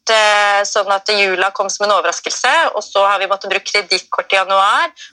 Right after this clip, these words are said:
og så kommer alle bursdagene våre på rekke og rad,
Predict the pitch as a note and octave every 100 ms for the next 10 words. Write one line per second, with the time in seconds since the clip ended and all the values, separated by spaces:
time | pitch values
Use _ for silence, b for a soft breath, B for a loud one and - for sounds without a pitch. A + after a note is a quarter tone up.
0 | _ A#3+ - A3+ A#3 B3+ A#3+ A3+ G3 F#3
1 | F3 - F3+ F3 F3+ F3+ G3+ A#3 B3+ G#3+
2 | G#3 G3 G3 G3 C4